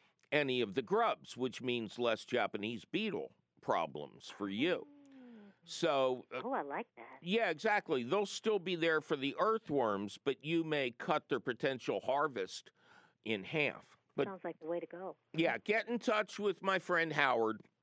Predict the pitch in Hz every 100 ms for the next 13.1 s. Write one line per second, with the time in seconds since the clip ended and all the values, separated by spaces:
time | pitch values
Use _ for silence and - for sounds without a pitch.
0 | 117 151 170 170 - 120 123 - 131 127
1 | 98 120 165 _ - 117 98 98 104 -
2 | - - _ - 196 226 196 160 165 160
3 | 135 - - 113 110 98 104 147 - -
4 | _ - 110 87 85 85 87 78 85 69
5 | 65 - - _ - - 156 - - -
6 | - - 208 277 311 - 220 - 208 185
7 | 170 - 170 170 165 208 220 - 202 190
8 | 185 185 180 170 175 175 175 - 175 175
9 | 196 208 233 214 214 202 196 180 170 165
10 | 160 170 165 185 196 196 175 175 - 190
11 | - 175 175 170 185 175 - 202 185 175
12 | 175 165 - 170 175 165 160 151 160 156
13 | 160